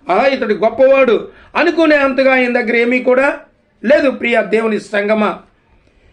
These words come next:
ఇంకొక మాట చూడండి, "అతని యందు స్వరూపము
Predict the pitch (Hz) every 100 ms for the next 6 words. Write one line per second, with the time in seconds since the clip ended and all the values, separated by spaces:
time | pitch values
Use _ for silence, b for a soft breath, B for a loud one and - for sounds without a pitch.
0 | - 277 320 277 285 269 247 240 226 247
1 | 247 247 226 214 160 - b b b b
2 | - 247 302 302 277 254 247 247 - -
3 | 233 262 262 254 220 202 190